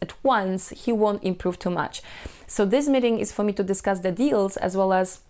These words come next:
to get to know each other better and, you know, see if there's not, there's something going on in his private life, because maybe there's something wh-, what is impacting his sales and I should know about it. Maybe I can help him, right? So it's more like for you building the relation with your people,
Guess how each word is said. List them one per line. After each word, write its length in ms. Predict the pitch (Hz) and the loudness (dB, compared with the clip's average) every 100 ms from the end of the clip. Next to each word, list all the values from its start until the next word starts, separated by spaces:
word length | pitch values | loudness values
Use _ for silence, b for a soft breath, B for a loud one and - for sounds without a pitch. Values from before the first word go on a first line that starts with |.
| - - | -20 -4
to 120 | 214 | 0
get 220 | 196 202 | 2 2
to 60 | 202 | 0
know 200 | 196 190 | 0 0
each 100 | 190 | 0
other 160 | 196 190 | 2 2
better 460 | 180 214 226 202 | 2 4 6 4
and, 300 | 196 190 185 | 2 0 0
you 60 | 185 | 0
know, 180 | 180 180 | 0 -2
see 220 | - 214 | -2 -2
if 200 | 196 170 | -2 0
there's 240 | 185 185 | 0 2
not, 220 | 196 185 - 180 - - | 0 0 -2 -6 -2 0
there's 180 | 185 | 2
something 320 | - 196 196 190 | 2 0 0 2
going 240 | 185 185 | 2 2
on 160 | 180 185 | 0 0
in 120 | 185 | -2
his 140 | 180 | -2
private 380 | - 196 196 196 | -2 0 0 2
life, 180 | 190 185 | 0 0
because 240 | 185 185 | -2 -2
maybe 200 | 185 185 | -2 0
there's 200 | 180 175 | 0 -2
something 300 | - 185 196 | -2 -4 -4
wh-, 220 | 185 - | -4 -4
what 180 | 185 185 | 2 4
is 180 | 180 165 - B B - | 2 -2 -10 B B 2
impacting 580 | 208 180 190 190 220 220 | 2 4 0 0 -4 -2
his 240 | 214 202 | -2 0
sales 320 | - 180 185 | 2 2 2
and 140 | - 180 | -2 -4
I 80 | |
should 180 | 170 180 | -2 -2
know 200 | 180 175 | 0 2
about 240 | 185 175 180 | 2 0 -2
it. 100 | 185 | -2
Maybe 220 | 180 180 | -2 -2
I 40 | |
can 120 | 175 | -2
help 260 | 185 175 190 | -2 -2 -2
him, 220 | - 233 262 B B B B | 0 -2 -2 B B B B
right? 360 | 185 247 285 B B | 2 2 -2 B B
So 560 | - - 202 196 202 196 b b - - - | 0 4 6 6 4 -2 b b -20 -20 -6
it's 140 | 196 214 | 0 2
more 120 | 226 | 4
like 200 | 233 226 | 2 2
for 80 | 220 | 0
you 100 | 208 | 2
building 300 | 190 202 220 | 2 2 2
the 100 | 233 | 2
relation 460 | 233 202 196 220 | 2 2 0 0
with 100 | 214 | 0
your 120 | 202 | 0
people, 600 | 208 175 170 196 262 320 | -2 -2 2 2 2 -4